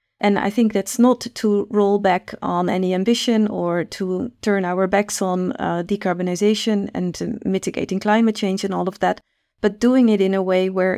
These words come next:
indeed people are not opposite to each other, uh, or,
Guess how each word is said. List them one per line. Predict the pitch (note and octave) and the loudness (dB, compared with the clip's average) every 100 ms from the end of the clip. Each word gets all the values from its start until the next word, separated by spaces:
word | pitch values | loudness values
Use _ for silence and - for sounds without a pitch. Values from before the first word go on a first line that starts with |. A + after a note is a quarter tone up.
| - | -2
indeed | G3 G#3 G#3 - _ _ _ _ - | -2 0 -2 -6 _ _ _ _ -2
people | A#3+ G#3+ G#3+ G3+ - | 0 2 4 4 2
are | F#3+ | 0
not | G3+ G3+ - - - | 0 0 -4 -8 2
opposite | D4 C#4+ A3 G3+ G#3 | 2 4 0 0 0
to | G3 | 0
each | G3 G3 | 0 -2
other, | F#3+ G3 F#3 - | 0 0 -2 -4
uh, | F3+ - | -6 -6
or, | - E3 E3+ | -6 -4 -6